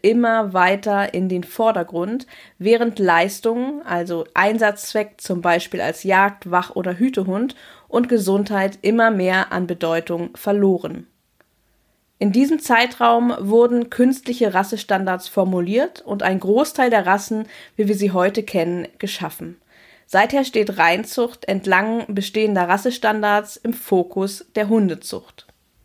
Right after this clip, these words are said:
Durch konsequente Reihen- und Linienzucht innerhalb der sehr kleinen Population und einer Selektion auf Merkmale, die eben nicht auf Gesundheit ausgerichtet waren,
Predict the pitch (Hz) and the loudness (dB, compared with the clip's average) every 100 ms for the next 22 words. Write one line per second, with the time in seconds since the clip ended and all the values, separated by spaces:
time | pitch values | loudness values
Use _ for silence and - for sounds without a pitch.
0 | _ _ _ _ _ - 214 - 262 285 | _ _ _ _ _ -4 -4 2 2 2
1 | 285 262 247 247 196 190 202 226 240 240 | -2 0 2 0 2 4 4 0 -2 -6
2 | - 208 196 220 226 208 202 220 240 - | -4 -4 -2 0 0 -2 -2 -2 -4 -10
3 | 196 - 220 208 208 202 202 196 202 190 | -8 -4 -2 0 0 0 -4 -6 -2 -2
4 | 180 208 233 240 214 196 202 202 214 208 | 2 2 2 2 2 4 2 -2 -2 0
5 | 202 185 - - 196 190 196 233 247 - | 0 0 -4 -4 -2 -2 -6 -8 -12 -20
6 | - _ - 214 214 - 214 220 214 226 | -20 _ -4 -2 -2 0 2 2 2 2
7 | 220 - - 277 285 233 233 214 214 220 | 0 -2 0 2 2 0 -2 0 2 2
8 | 220 208 208 208 214 - - 190 226 - | 0 0 2 0 0 -4 -8 -6 -4 -2
9 | 214 208 190 202 220 247 - - 196 196 | -2 0 -2 2 2 2 -2 -2 -2 0
10 | 196 190 208 196 196 190 180 196 196 185 | -2 -2 -4 -2 -4 0 0 0 -2 -6
11 | 175 - 170 170 165 175 185 | -6 -8 -6 -2 0 0 -2